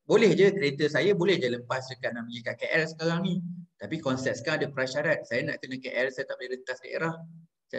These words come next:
tak boleh rentas negeri pun. Jadi, uh, itu maksud dia. Bukan kita tak boleh buat, kita boleh buat. Tapi paling penting sekarang, adakah apa yang kita nak buat dari itu membantu sebagaimana prasyarat dalam analisis? Kalau tak ada, sebenarnya tak payah buat pun.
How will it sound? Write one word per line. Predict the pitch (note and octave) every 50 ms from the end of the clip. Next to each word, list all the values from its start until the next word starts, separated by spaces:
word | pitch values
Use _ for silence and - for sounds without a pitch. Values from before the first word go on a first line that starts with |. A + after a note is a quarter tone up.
| -
tak | G#2+ B2
boleh | A#2+ B2
rentas | B2 B2 B2 B2+ B2 -
negeri | C3+ C3 C3 D3 F#3 F#3+ E3 F#3+
pun. | - A2 G2+ - - - - -
Jadi, | G#2+ A#2 B2+ D#3+ G3 A3 - - - _ _ _ _ _ _ _ - A2+
uh, | A#2 A2+ A#2 A#2 A#2 - - - _ - -
itu | - G#3 E3+
maksud | D3+ D3 - - E3+ F3
dia. | G3+ F#3 - - - - - - - _ _ -
Bukan | A#2+ A#2+ - D3
kita | C3+ E3 C#3 C#3
tak | - C3+ C3+
boleh | C3+ C#3+ C#3
buat, | B3 A3+ - - -
kita | -
boleh | - C3 D3 D3+
buat. | - G#3+ F3+ - - B2
Tapi | - F#3+
paling | - D3+ C#3 C3+
penting | C#3 C#3 C3 B2+ C#3 C3+ C3+
sekarang, | C#3 D#3+ F#3 G3 -
adakah | C#3 C#3 C#3+ - - G3 E3+ G3+
apa | F3+ E3 - -
yang | C3+ C3 B2 B2+
kita | - - B2+
nak | B2+ - B2+
buat | B2+ B2 -
dari | B2 A#2+ - B2+ A#2+
itu | - G3 A#3+ A#3+ - _ _ _ _ _ _ _ _ -
membantu | C3 C3 C3 C#3 C#3 D3 D#3 C#3 D#3 E3+ C#3+ -
sebagaimana | E3+ C3+ B2 C3 B2+ C3 C3 B2+ C3 C3 C3 B2+
prasyarat | C3+ C3 C3 - C3 C3 C3+ -
dalam | - B2 A#2 A#2 A#2+
analisis? | A#2 A2+ A#2 A#2+ A#2 A#2 A#2 - - -
Kalau | - B2 D#3 E3+ E3+
tak | D#3+ D#3 F3
ada, | G#3+
sebenarnya | B3 A#3+ F3 E3+ - E3+ -
tak | -
payah | E3+ - - G3
buat | - - D3 C3+ - -
pun. | _